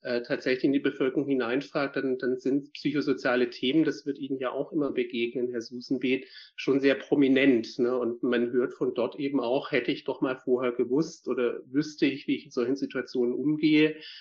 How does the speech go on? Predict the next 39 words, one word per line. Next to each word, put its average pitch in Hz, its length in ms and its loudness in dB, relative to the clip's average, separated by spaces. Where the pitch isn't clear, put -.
äh, 127 240 -2
wäre 131 260 2
mir 131 140 4
schon 127 160 -2
mal 123 140 2
sehr 120 180 0
viel 123 220 -6
geholfen“, 120 600 -2
ne? 113 100 -2
Und 117 200 -2
ich - 220 -10
glaube, 123 320 2
vielleicht 120 420 -2
kann 139 200 0
man, 127 240 6
oder 113 300 2
nicht 117 160 -2
nur 117 120 -2
glaube, 117 240 0
ich 120 160 -2
hoffe, 139 280 2
dass 117 200 0
man 127 100 0
ein 113 60 0
bisschen 120 280 0
mit 120 100 0
dem 123 160 -2
Corona-Rückenwind 120 1120 2
da 110 160 -2
vielleicht 113 380 0
auch 117 180 -8
argumentativ, 110 1120 -6
ähm, 110 520 -4
gut 151 460 -4
potenzielle, 117 1300 -2
äh, 120 40 -8
Finanzgeber 113 1400 -4
überzeugen 101 680 -6
kann. 98 340 -10